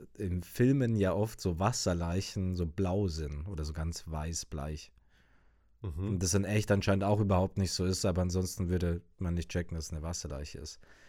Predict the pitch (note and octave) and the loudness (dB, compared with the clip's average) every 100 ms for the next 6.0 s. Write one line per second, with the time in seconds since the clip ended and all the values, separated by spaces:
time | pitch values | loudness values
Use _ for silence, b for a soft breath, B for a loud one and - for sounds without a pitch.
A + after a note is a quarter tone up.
0 | b b b - A2+ A#2 A#2+ C3 D3 C3 | b b b 0 6 8 10 12 10 8
1 | B2 C3 E2+ A2 G#2 F#2+ D#2+ - D#2+ G2 | 4 2 4 2 2 0 -2 -2 -4 -4
2 | F#2+ G2+ G2 G#2+ F2 - - - E2 - | -2 -2 -2 -2 -4 -8 -12 -10 -10 -10
3 | E2 - D#2 D2 - - _ _ _ _ | -12 -12 -12 -12 -16 -20 _ _ _ _
4 | _ _ _ _ _ _ - - - - | _ _ _ _ _ _ -16 -14 -14 -14
5 | - - - A#2+ A#2+ G#2 F#2 F#2+ G#2 | -16 -16 -8 -2 0 0 -2 -2 -2